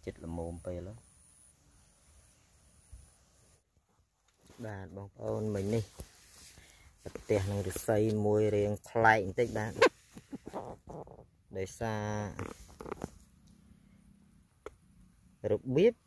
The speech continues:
đôi chìa được xây, xong va tiền thì.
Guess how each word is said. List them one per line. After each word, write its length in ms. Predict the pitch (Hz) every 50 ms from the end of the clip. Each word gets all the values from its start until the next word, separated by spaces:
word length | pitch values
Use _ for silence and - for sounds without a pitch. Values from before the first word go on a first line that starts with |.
| _ -
đôi 200 | 151 139 139 143 - -
chìa 240 | - 120 113 110 107
được 140 | 95 92 87
xây, 600 | - - - 127 131 147 170 196 196 202 208 208 _ _ _ -
xong 280 | - - 90 87 82
va 320 | 82 101 104 104 107 107 110 - -
tiền 340 | - 113 107 107 101 98 90
thì. 300 | - 95 87 85 85 85